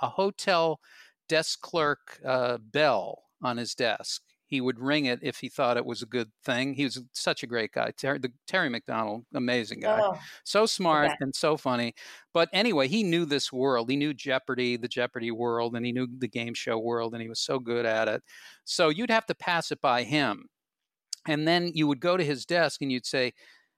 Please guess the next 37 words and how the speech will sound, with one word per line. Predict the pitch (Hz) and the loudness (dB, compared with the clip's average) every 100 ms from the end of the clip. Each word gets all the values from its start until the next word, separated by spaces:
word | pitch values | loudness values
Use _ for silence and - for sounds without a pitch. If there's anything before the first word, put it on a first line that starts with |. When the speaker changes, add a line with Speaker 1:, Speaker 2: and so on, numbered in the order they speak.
| _ | _
Speaker 1:
"Hey, | 175 | -2
Terry, | - 170 147 143 | 2 2 4 4
I've | 135 | 2
got | 151 143 | 0 0
this | 143 123 | 0 -2
thing." | - 135 123 117 120 | 0 0 0 -2 -4
And | 139 123 | -4 -2
you'd | 120 120 | -2 -4
show | - 151 151 | -2 0 2
him | 147 143 131 | 0 0 -2
the | 117 | -4
category | - 170 175 160 160 151 | -4 -2 0 0 0 2
that | 143 | 0
you | 143 135 | -2 0
wrote | 135 131 | 2 2
and | 127 113 | 0 -6
that | 117 | -6
you | 110 | -6
researched | 110 - 170 170 - | -2 0 0 -2 -2
it. | 156 143 - _ _ _ _ | -2 -2 -6 _ _ _ _
He | 139 | 0
would | 147 156 | 2 4
either | 139 127 | 4 2
ring | 143 226 | 2 2
the | 240 | 2
bell | 175 160 120 110 123 | 4 4 4 4 2
or | 127 | -2
he | 120 143 | 0 2
would | 123 117 | 0 2
go, | 117 117 | 0 0
"Jesus, | 107 110 113 - 370 330 180 131 - 139 123 98 - - - - - - _ _ | -4 -8 0 4 6 6 4 2 0 4 4 4 2 2 2 -2 -8 -14 _ _
no | 110 107 151 | -18 0 4
way." | 233 139 - - - 180 _ _ - _ | 6 4 0 -6 -8 -8 _ _ -20 _
Um, | 147 147 147 143 156 | 2 4 2 0 -4
<laughs> | - 220 | -2 0
and | 247 214 208 | 2 2 2
so | - 226 | 2 4